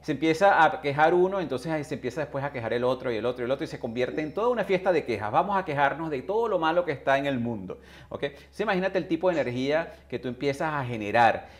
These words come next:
en, en, en ese tipo de reuniones, ¿ok? Pero cuando tú decides no conectarte, como te dice Ulises, cuando tú decides no contribuir, porque es como cuando una persona dice, "No, sabes que en estos días me estaba doliendo la cabeza". "Ah, no, pero ya va, déjame y te cuento, porque resulta que yo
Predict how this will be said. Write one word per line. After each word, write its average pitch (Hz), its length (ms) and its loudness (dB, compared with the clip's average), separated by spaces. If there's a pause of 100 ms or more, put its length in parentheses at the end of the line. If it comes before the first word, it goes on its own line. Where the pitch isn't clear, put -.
(140)
en, 110 360 -2
en, 117 200 -6
en 120 200 -4
ese 120 180 -4
tipo 131 280 -2
de 110 80 6
reuniones, 107 520 -2
¿ok? - 120 -10 (300)
Pero 156 120 0
cuando 156 180 0
tú 196 100 2
decides 247 300 4
no 226 140 -4
conectarte, 139 640 4
como 107 280 -8
te 101 100 -4
dice 110 200 -4
Ulises, 117 220 -4
cuando 107 180 -8
tú 135 80 -6
decides 160 320 0
no 190 200 0
contribuir, 120 840 2 (300)
porque 139 460 2
es 151 60 2
como 196 180 -2
cuando 151 180 -2
una 170 100 -2
persona 151 240 -4
dice, 160 220 -2
"No, 226 180 -4
sabes 196 260 0
que 196 100 -6
en 175 60 -4
estos 170 200 -4
días 185 160 2
me 170 60 -2
estaba 143 220 2
doliendo 151 300 0
la 151 100 2
cabeza". 117 340 0
"Ah, 220 160 12
no, 220 180 2
pero 113 120 0
ya 123 120 4
va, 110 100 6
déjame 127 280 -2
y - 20 -4
te - 160 4
cuento, 123 460 2 (240)
porque 131 220 -4
resulta - 840 2
que 147 140 0
yo 127 340 2